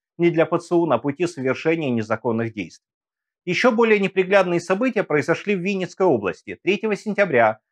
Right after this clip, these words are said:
сторонники П Ц У захватили Иоанно-Богословский храм Тульчинской епархии Украинской Православной Церкви.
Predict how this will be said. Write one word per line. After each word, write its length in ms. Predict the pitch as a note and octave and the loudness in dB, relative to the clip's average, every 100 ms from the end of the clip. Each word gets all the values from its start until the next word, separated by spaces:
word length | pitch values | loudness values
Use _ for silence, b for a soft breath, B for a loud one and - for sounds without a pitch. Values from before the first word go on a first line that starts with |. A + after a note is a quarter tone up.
| _ _ | _ _
сторонники 560 | - E3 G#3 G#3+ G#3 | 2 4 4 0 -2
П 120 | G3 | -6
Ц 140 | F#3+ G#3 | -4 0
У 120 | E3 | 0
захватили 520 | C#3 - D#3 F3+ F3+ | 0 -2 -2 0 0
Иоанно-Богословский 920 | D#3 F3 D#3+ C3 C#3+ C#3 F#3 C#3+ D#3+ | 4 6 4 2 2 2 -2 -4 -8
храм 300 | - A#3+ B3 | -2 0 0
Тульчинской 540 | A3 A3 A3 G3 - E3+ | -2 -2 -2 -4 0 0
епархии 420 | - D#3+ E3+ F#3 | 2 0 2 -2
Украинской 440 | E3+ B2+ C#3 D3 | 0 -2 -2 -6
Православной 580 | - A2+ A#2 B2 A2+ A#2+ | -2 0 2 2 0 0
Церкви. 420 | - G2 E2+ _ | -4 -6 -6 _